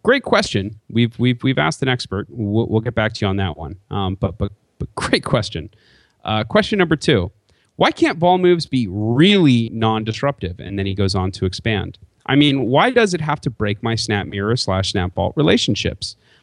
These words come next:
I do have to do a full baseline sync again. I mean, are you kidding me? I think it's just a matter of updating some internal I Ds. So team,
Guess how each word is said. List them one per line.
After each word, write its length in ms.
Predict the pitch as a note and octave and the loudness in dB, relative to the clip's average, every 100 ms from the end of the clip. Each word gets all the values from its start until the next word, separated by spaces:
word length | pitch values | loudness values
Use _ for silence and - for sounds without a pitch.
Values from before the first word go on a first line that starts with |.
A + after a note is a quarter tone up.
| - | -2
I 120 | A#2 | 0
do 260 | A#2+ G#3 | 2 2
have 220 | G#3+ C3+ - | 2 0 -4
to 60 | |
do 140 | A#2+ G#2+ | -4 -4
a 40 | |
full 180 | G#2 A#2 | -2 -2
baseline 440 | G#2+ D#3 - G2+ G2 | 0 -2 0 -4 -2
sync 200 | F3 F#3+ | -4 -4
again. 360 | F#2+ F#2+ F2+ - | -4 -6 -10 -6
I 80 | |
mean, 200 | A2 G#2+ | -2 0
are 120 | G#2+ A2 | 2 2
you 160 | G2 | 2
kidding 340 | F#2+ A#2 B2+ E3+ | 0 0 2 2
me? 220 | B3 D#4+ | 2 0
I 100 | A#2+ | 0
think 160 | A#2 A#3 | 0 0
it's 120 | A3 | -2
just 180 | C#3+ C#3 | -2 0
a 20 | |
matter 240 | A#2+ A2+ A#2 | 2 4 4
of 60 | |
updating 420 | G#2 - G2+ G2 | 2 0 -2 -2
some 160 | F#2+ G#2 | -4 -4
internal 360 | F#2+ - F#2+ F#2 | -2 -2 0 0
I 80 | G2 | 0
Ds. 400 | C3 - - - - | 0 -2 -6 -12 -8
So 140 | - | -2
team, 480 | C#3+ A3 B3+ A2+ A#2+ | 0 4 4 2 0